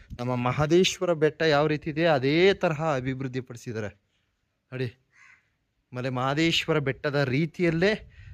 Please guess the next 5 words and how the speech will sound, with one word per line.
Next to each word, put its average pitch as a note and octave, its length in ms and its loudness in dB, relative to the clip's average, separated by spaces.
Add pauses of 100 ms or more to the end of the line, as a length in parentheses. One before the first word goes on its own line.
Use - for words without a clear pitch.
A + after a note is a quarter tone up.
(160)
ಅಭಿವೃದ್ಧಿಯನ್ನ C#3+ 640 0 (280)
ಪಡಿಸಲಾಗಿದೆ. A#2+ 1080 0 (320)
ಬ್ರಹ್ಮೇಶ್ವರ C3 840 -2
ಸ್ವಾಮಿಯ C3 580 -4 (720)
ಸನ್ನಿಧಿಯ C3 600 0